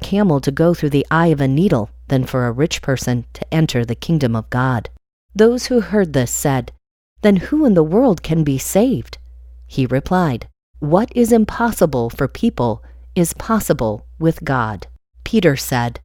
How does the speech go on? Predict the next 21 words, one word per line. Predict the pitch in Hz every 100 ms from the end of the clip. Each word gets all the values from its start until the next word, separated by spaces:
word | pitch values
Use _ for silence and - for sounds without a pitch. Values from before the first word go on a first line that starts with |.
| _ _ _
"We've | 202 208 175
left | 196 220
our | 208 190
homes | - 240 196 190
to | - 208
follow | 220 247 214
you." | 139 123 - - - - - -
"Yes," | 208 190 127 - - -
Jesus | - 135 127 -
replied, | 123 - 131 127 147 - - - - - -
"and | 220
I | 214
assure | 220 208 - 190
you | 165 131 110 - -
that | 147 -
everyone | 170 196 247 226 233 240
who | 190
has | 156 135
given | 135 156 190
up | 185 -
house | - 170 220 -